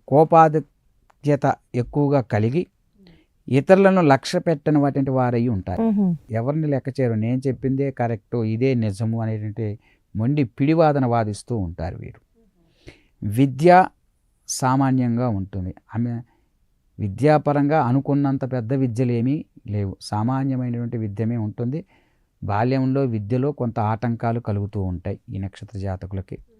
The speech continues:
Speaker 1: ప్రతిభా ప్రాభావంలో ధైర్య సాహసములు మాత్రం కొంచెం అధికంగా ఉంటాయి. తర్వాత శత్రు నిర్మూలనకు, నిర్మూలన కోసమై వీరు చేసేటటువంటి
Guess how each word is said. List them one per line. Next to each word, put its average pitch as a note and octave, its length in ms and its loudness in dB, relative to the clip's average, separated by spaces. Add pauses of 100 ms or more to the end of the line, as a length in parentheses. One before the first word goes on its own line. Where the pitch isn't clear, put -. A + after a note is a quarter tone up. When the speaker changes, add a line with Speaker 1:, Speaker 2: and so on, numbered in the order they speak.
(640)
Speaker 1:
ప్రతిభా E3 480 8
ప్రాభావంలో C#3 760 8
ధైర్య C3 360 2
సాహసములు B2 680 -2
మాత్రం B2 340 -4
కొంచెం C#3 380 -2
అధికంగా A2+ 420 -2
ఉంటాయి. G2 280 -2
తర్వాత G2 380 -2 (1040)
శత్రు D#3+ 460 2
నిర్మూలనకు, D3+ 960 4 (460)
నిర్మూలన C3 480 0
కోసమై B2 480 -2
వీరు A2+ 320 -2
చేసేటటువంటి A#2 800 -2